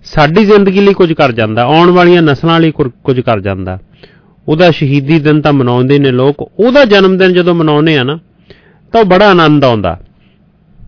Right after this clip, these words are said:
ਮੈਂ ਤਾਂ ਕਈ ਵਾਰੀ ਕਹਿੰਦਾ, ਬੰਦੇ ਨੂੰ ਆਪ ਦਾ ਜਨਮ ਦਿਨ ਕਿਉਂ ਮਨਾਉਣਾ? ਆਪ ਤਾਂ ਜੰਮਿਆ ਦੁਨੀਆ 'ਚ ਕਿੱਡਾ ਕੁ ਮਹਾਨ ਕੰਮ ਕਰਤਾ।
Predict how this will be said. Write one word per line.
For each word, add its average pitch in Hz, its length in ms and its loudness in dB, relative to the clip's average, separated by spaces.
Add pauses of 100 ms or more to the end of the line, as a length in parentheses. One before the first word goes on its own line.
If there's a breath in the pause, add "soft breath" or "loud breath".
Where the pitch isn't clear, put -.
(140)
ਮੈਂ 147 180 2
ਤਾਂ 180 100 0
ਕਈ 190 160 2
ਵਾਰੀ 190 140 2
ਕਹਿੰਦਾ, 185 220 -2
ਬੰਦੇ 175 240 -2
ਨੂੰ 180 120 -2
ਆਪ 143 220 0
ਦਾ 180 140 0
ਜਨਮ 180 300 -2
ਦਿਨ 185 160 -4
ਕਿਉਂ 185 260 -4
ਮਨਾਉਣਾ? 175 460 -2
ਆਪ 156 140 -6
ਤਾਂ 165 80 -6
ਜੰਮਿਆ 147 360 -4
ਦੁਨੀਆ 147 280 -6
'ਚ 147 60 -12
ਕਿੱਡਾ 170 260 -4
ਕੁ 160 60 -8
ਮਹਾਨ 135 320 -4
ਕੰਮ 131 220 -6
ਕਰਤਾ। 123 400 -8